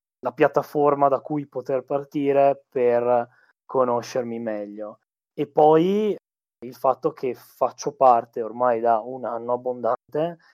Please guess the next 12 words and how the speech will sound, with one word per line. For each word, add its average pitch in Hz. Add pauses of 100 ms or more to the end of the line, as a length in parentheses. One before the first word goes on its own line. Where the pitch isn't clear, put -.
(180)
della 123
ciurma 131
di 107
G 117
D 113
R 107
Unplugged, 104
quindi 107
anche 110
lì 110
è 110
sicuramente 117